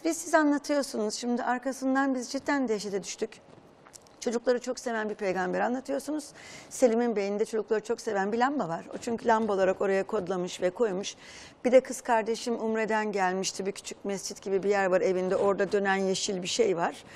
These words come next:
Çocuk demiş ki, "Tamam işte yani o yeşil şey ve kitaplardaki ışık.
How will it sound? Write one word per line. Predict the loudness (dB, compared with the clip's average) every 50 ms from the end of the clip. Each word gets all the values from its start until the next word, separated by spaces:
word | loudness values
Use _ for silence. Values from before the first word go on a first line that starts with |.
| -18 -18 -18 -18 -12
Çocuk | -6 -4 -2 -2 -2 0
demiş | 0 0 0 0
ki, | -4 -6
"Tamam | -4 -2 0 2 2 2 2
işte | 0 0 2 4 6
yani | 6 6 6 4 2 0 -2 -2 -6 -10 -14 -16 -16 -16 -8 0 6
o | 8
yeşil | 10 10 10 8 6 -2 -4
şey | -2 0 2 2 2 2 2
ve | 0
kitaplardaki | 0 0 2 2 2 2 4 4 4 4 4 2 -2 -2 -2 -2
ışık. | 0 -2 -2 -2 -4